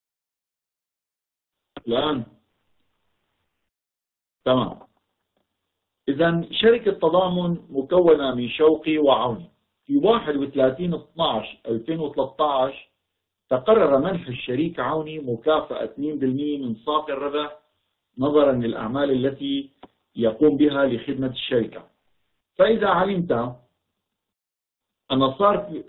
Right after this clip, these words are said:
صافي الربح عن عام ألفين وثلاثة عشر مليون ثلاثمية وخمسين ألف، المطلوب احسب المكافأة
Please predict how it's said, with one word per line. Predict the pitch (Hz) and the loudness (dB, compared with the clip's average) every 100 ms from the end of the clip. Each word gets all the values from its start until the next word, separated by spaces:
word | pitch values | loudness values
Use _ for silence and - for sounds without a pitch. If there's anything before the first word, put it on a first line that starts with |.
| - | -2
صافي | 180 185 | -2 0
الربح | 180 160 143 | 2 2 2
عن | 104 113 | 0 -4
عام | 104 160 175 | -4 -4 -2
ألفين | 151 151 160 | -4 -4 -6
وثلاثة | 151 151 - - | -4 -4 -4 -2
عشر | 165 170 - 123 | -2 -2 -4 -6
مليون | 123 156 147 | 2 2 2
ثلاثمية | 131 120 - 151 139 | -2 -4 -4 -6 -6
وخمسين | 113 117 - 143 147 120 | -8 -14 -12 -12 -12 -8
ألف، | 95 85 _ _ _ _ _ _ _ | -10 -10 _ _ _ _ _ _ _
المطلوب | 185 202 220 202 156 156 - _ _ _ - | 0 2 2 4 4 4 -2 _ _ _ -8
احسب | 180 170 175 | -8 -2 2
المكافأة | 147 143 147 165 170 175 170 175 180 | 2 2 0 0 2 2 0 0 -2